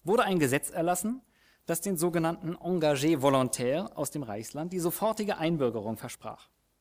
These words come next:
In den Internierungs- und Kriegsgefangenenlagern wurden die Elsass und, Elsässer und Lothringer auf ihre nationale Gesinnung geprüft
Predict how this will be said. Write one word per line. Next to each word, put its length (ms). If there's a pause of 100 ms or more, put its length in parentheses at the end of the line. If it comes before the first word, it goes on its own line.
(1120)
In 100
den 120
Internierungs- 680
und 100
Kriegsgefangenenlagern 1200 (380)
wurden 240
die 100
Elsass 280
und, 340
Elsässer 540
und 160
Lothringer 600
auf 200
ihre 200
nationale 520
Gesinnung 440
geprüft 500